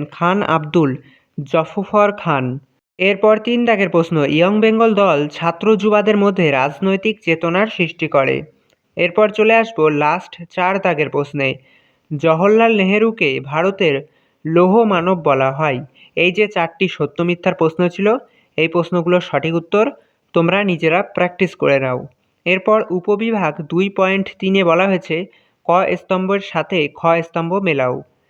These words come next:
প্রথমে ক স্তম্ভে রয়েছে ইতিহাসের জনক এবং খ স্তম্ভে রয়েছে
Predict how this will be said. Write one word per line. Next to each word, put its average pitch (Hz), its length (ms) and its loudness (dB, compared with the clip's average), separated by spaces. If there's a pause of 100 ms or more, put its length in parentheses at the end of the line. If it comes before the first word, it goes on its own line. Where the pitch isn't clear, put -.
(240)
প্রথমে 214 320 2
ক 226 120 -4 (180)
স্তম্ভে 185 340 -2
রয়েছে 175 400 0
ইতিহাসের 180 800 -2
জনক 147 400 2 (520)
এবং 170 240 2 (160)
খ - 60 -20 (320)
স্তম্ভে 185 440 0
রয়েছে 175 380 0